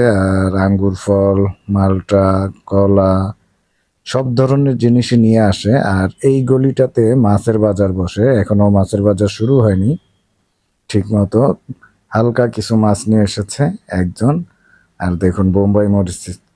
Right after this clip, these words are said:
কালারগুলো দেখুন, কত সুন্দর কালার। এই বোম্বাই মরিচগুলো দেখলে একদম ইয়াম্মি লাগে, সাথে লেবুও বিক্রি করতেছে।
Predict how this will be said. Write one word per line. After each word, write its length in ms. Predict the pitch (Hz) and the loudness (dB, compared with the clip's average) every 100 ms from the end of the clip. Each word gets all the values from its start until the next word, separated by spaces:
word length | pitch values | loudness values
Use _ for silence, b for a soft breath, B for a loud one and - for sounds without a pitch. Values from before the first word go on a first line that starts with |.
| - | -4
কালারগুলো 560 | 113 101 107 98 95 98 | -2 0 0 -2 0 0
দেখুন, 320 | 90 85 87 82 | 0 -2 -2 -4
কত 220 | 92 90 | -4 -4
সুন্দর 540 | 92 - 110 107 104 95 82 b b b b b _ | -6 -2 0 2 0 -2 -4 b b b b b _
কালার। 380 | 101 92 90 113 - _ _ _ _ _ _ _ _ _ _ - | -4 0 0 -2 -6 _ _ _ _ _ _ _ _ _ _ -4
এই 220 | 95 95 92 | -2 0 0
বোম্বাই 400 | 92 107 107 107 | 0 2 2 2
মরিচগুলো 720 | 107 104 104 98 - 98 101 101 101 104 101 - _ _ _ - | 0 0 0 -2 -4 -2 2 2 4 2 -2 -12 _ _ _ -4
দেখলে 360 | 107 107 127 107 95 | -2 0 0 2 2
একদম 300 | 92 107 101 | 0 0 2
ইয়াম্মি 380 | 110 120 117 113 | 2 2 2 2
লাগে, 280 | 101 90 92 | 2 0 0
সাথে 420 | 107 98 90 - 98 92 | -2 -2 -2 0 0 2
লেবুও 400 | 95 98 98 101 | 0 0 2 0
বিক্রি 320 | 95 98 110 101 | 0 -4 -4 -4
করতেছে। 520 | 101 - 95 - | -6 -8 -12 -6